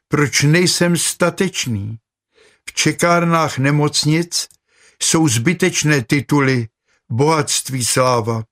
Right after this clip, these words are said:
Sebelepší šaty nezaženou tíseň. Erární pláště, vůně dezinfekce,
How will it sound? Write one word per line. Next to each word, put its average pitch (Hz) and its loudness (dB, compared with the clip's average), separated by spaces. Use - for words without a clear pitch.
Sebelepší 185 0
šaty 170 -2
nezaženou 170 2
tíseň. 113 0
Erární 147 2
pláště, 143 -2
vůně 139 2
dezinfekce, 143 0